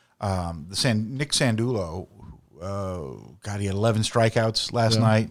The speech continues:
Speaker 1: Uh, got in a little trouble in the, in the seventh inning,
Speaker 2: Mm-hmm.
Speaker 1: but, uh, with a seven nothing lead.
Speaker 2: Yeah.
Speaker 1: So he's
Speaker 2: Which is prone to happen.
Speaker 1: he is, um, he's really good too, and he's just a junior. And, um,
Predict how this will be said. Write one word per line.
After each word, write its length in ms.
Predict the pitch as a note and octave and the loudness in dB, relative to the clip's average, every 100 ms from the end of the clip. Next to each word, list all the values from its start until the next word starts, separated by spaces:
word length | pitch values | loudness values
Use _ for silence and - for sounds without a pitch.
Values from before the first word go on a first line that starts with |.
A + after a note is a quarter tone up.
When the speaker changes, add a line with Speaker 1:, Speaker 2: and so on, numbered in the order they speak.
| - | -6
Speaker 1:
Uh, 260 | G#2 G#2 G#2+ F#2 E2+ - | -6 -4 -6 -10 -16 -6
got 140 | A#2+ | -4
in 60 | A2 | -2
a 20 | |
little 160 | A2+ A#2+ | -2 -2
trouble 420 | - A#2+ A2+ A#2 | 2 2 4 0
in 120 | G#2 | 0
the, 240 | G2+ F#2+ G2+ | -4 -6 -8
in 100 | F#2+ | -2
the 80 | |
seventh 360 | F#2 B2 G#2+ G#2 | 2 4 4 4
inning, 300 | A#2 A2+ A#2+ - | 6 6 4 -2
Speaker 2:
Mm-hmm. 140 | A#2 C3 - - - A#2 | -4 -4 -6 -16 -18 4
Speaker 1:
but, 180 | A#2 G#2 | 6 8
uh, 280 | F#2+ F#2 G#2+ | 4 0 0
with 160 | G#2+ | 2
a 60 | F#2+ | 4
seven 320 | - G#2 G2 | 4 4 2
nothing 260 | F#2 F2+ E2+ | -4 -6 -6
lead. 340 | F#2+ D#2 E2+ | -6 -8 0
Speaker 2:
Yeah. 200 | B2 G2+ - _ _ | 2 2 0 _ _
Speaker 1:
So 640 | - - A#2 G2+ G2 G2 - | 0 4 6 4 2 -2 -8
he's 640 | - C#3+ E3 D#3+ - - - - - - | -2 2 4 4 2 2 -4 -18 -20 -16
Speaker 2:
Which 200 | - A2+ | -14 -10
is 80 | G#2 | -10
prone 360 | - - A2+ G2 | -12 -8 -6 -6
to 40 | |
happen. 320 | F#2 G#2 C#3 D3+ _ _ | -8 -12 -16 -20 _ _
Speaker 1:
he 360 | - E3+ F3 D#3+ | -2 2 6 6
is, 320 | C3+ B2 G#2+ | 6 2 2
um, 560 | A2 G2+ G2 F#2 F2 - _ _ | 0 0 -2 -4 -8 -14 _ _
he's 340 | _ C#3+ A#2+ - | _ -4 -2 0
really 320 | A#2+ A2+ G#2 | 0 0 -2
good 280 | G2 G2+ F2+ | -2 -4 -4
too, 220 | A#2 G#2 | -4 -2
and 80 | F2+ | -2
he's 220 | G2+ F#2+ | -4 -6
just 280 | G2+ G2 - | -6 -8 -8
a 40 | F2 | -8
junior. 520 | F#2 F#2+ F#2+ F2+ D2 | -4 -4 -4 -8 -8
And, 300 | G#2+ G2+ F#2+ | -6 -4 -4
um, 360 | F#2+ F#2 F#2 | -4 -4 -8